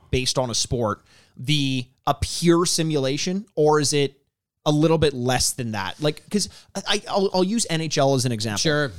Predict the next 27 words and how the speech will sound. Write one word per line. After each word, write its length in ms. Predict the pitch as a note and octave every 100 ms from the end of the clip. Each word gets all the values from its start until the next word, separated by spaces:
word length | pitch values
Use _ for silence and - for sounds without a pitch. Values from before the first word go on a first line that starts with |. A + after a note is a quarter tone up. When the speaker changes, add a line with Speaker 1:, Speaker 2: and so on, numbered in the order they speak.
| -
Speaker 1:
They 80 | E3
introduce 520 | F3 G#3 G#3+ G3 G3
things 240 | - F3 C#3+
like 220 | D3 -
broken 460 | B2 - D3 D3+ C#3
sticks, 560 | - A#2 E2+ - - - _ _ _ _ _
which 160 | D3 D3
happens 540 | F#2 F3+ G3+ G3 D#3
in 60 | E3
the 100 | D3
N 80 | C3+
H 200 | B2 -
L. 100 | G#2
Speaker 2:
Yeah. 200 | A2+ G#2+ F#2+ _ -
Speaker 1:
And 340 | F3+ F#3 E3+
seeing 400 | - - G#3+ A#3+ G3
it 60 |
happen, 460 | D3 G#3 G#3 D#3+ B2+ -
it's 140 | D#3
very 400 | A#2 D3+ D3+ D3
cool. 380 | - C3 G2 - -
Speaker 2:
Yeah. 100 | A2
Speaker 1:
Until 340 | F#3 - A#3+
it 100 | F#4+ -
affects 520 | D#3+ - F3 - -
you 140 | E3+
negatively, 680 | C#3 A2+ B2+ D#3+ D#3+ F#3+ B3+